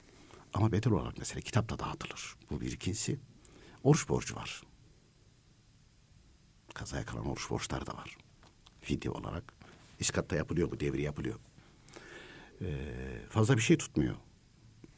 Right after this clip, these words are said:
Mesela, e, fidye olarak şu anda altının değeri yüksek ya. Bir gram altın bile asgariden tuttuğun zaman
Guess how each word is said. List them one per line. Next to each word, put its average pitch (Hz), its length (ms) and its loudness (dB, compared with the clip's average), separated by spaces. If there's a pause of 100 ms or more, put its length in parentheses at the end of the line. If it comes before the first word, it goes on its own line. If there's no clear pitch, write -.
(360)
Mesela, 67 680 -2 (720)
e, 73 340 -6
fidye 110 360 4
olarak - 540 0 (420)
şu - 220 -2
anda 71 180 0
altının 62 480 -4
değeri 73 240 2
yüksek - 380 0
ya. 62 100 -4 (1300)
Bir 131 160 8
gram 101 260 6
altın 92 340 4
bile 64 160 0
asgariden 80 580 0
tuttuğun 71 340 -2
zaman 71 320 -2